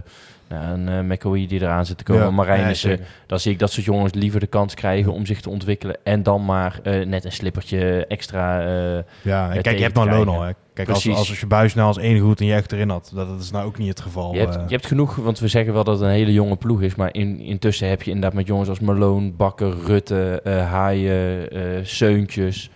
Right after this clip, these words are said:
Speaker 1: Antonia, heb je toch stiekem best wel veel, eh,
Speaker 2: Ja, zeker.
Speaker 1: best wel veel ervaren krachten erin staan. Ehm,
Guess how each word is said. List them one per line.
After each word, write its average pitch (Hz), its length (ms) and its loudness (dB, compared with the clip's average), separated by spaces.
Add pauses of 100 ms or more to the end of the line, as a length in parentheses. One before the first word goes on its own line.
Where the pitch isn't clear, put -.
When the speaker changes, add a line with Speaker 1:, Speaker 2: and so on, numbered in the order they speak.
(160)
Speaker 1:
Antonia, 101 760 2
heb 120 100 -6
je 143 60 -2
toch 131 120 -2
stiekem 139 280 -4
best 135 180 0
wel 117 140 4
veel, 95 460 2
eh, 92 200 0
Speaker 2:
Ja, 139 220 4
zeker. 101 380 -8
Speaker 1:
best 151 160 -4
wel 110 100 0
veel 90 280 0
ervaren 101 460 0
krachten 135 360 -2
erin 90 220 -2
staan. 87 300 -4 (440)
Ehm, 95 340 -2